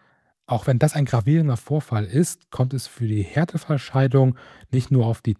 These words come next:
Tat an, sondern zumindest vorliegend auch auf das, was danach passiert ist. Und hier ist Folgendes entscheidend. Die Ehe wurde fortgesetzt, Ehemann und Ehefrau haben sich versöhnt, sie fanden wieder zusammen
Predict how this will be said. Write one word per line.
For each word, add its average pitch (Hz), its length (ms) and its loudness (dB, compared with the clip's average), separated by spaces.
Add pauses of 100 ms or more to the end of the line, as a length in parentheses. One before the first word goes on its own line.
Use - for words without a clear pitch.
Tat 123 520 0
an, 185 380 2
sondern 135 480 4 (440)
zumindest 117 400 2
vorliegend 156 680 6
auch 123 180 0
auf 117 140 0
das, - 260 2
was 120 140 -2
danach 123 340 4
passiert - 380 -6
ist. - 380 -16 (440)
Und 110 200 -10
hier 139 180 4
ist - 180 0
Folgendes 117 460 2
entscheidend. 90 720 -10 (400)
Die - 120 -8
Ehe 147 240 6
wurde 127 200 4
fortgesetzt, - 920 -2
Ehemann 120 500 4
und 107 240 -6
Ehefrau 113 500 0
haben 107 140 0
sich 98 120 -2
versöhnt, 135 640 4 (320)
sie 117 80 -6
fanden 117 300 2
wieder 107 160 2
zusammen 143 540 2